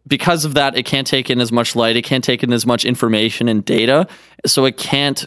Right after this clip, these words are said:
create as nice of images. So the bigger the sensor, the nicer the images, the better in low light. So it has, so it's going to have better images and better low light.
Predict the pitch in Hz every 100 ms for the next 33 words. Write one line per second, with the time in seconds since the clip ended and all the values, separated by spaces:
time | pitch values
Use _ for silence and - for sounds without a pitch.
0 | - - 131 120 117 120 120 110 110 107
1 | 117 120 139 117 110 - 123 110 139 147
2 | 131 - 110 - 117 113 104 107 117 110
3 | 107 107 107 110 110 110 104 104 104 110
4 | 107 - 113 - - _ _ - 147 139
5 | 143 131 - - - 135 - _ _ _
6 | _ 151 156 156 123 123 120 117 - 120
7 | 123 113 113 113 113 107 113 113 110 107
8 | 107 107 101 110